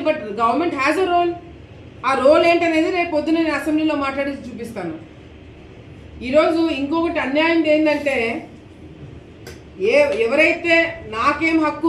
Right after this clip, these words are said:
ఉంది, ఈమె ఎందుకు వచ్చి అడుగుతుంది, ఈమెకేం సంబంధం, ఈమెకేం సంబంధం అని చెప్పి మాట్లాడుతున్నారు. గత ముప్పై సంవత్సరాల నుంచి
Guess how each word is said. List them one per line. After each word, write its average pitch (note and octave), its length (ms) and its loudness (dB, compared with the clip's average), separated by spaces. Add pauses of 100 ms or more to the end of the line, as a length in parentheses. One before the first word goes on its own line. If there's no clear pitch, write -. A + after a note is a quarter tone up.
ఉంది, D4 200 0 (420)
ఈమె D#4 180 2
ఎందుకు D#4 220 0
వచ్చి D#4 220 -2
అడుగుతుంది, C#4+ 480 -2 (260)
ఈమెకేం D#4 380 0 (100)
సంబంధం, D4 400 -2 (120)
ఈమెకేం D4+ 420 -2
సంబంధం D4 400 -4
అని C#4+ 120 -4
చెప్పి C#4+ 260 -6
మాట్లాడుతున్నారు. B3+ 720 -4 (960)
గత C4 120 -4 (140)
ముప్పై D#4 320 2
సంవత్సరాల D#4+ 540 0
నుంచి D#4+ 260 0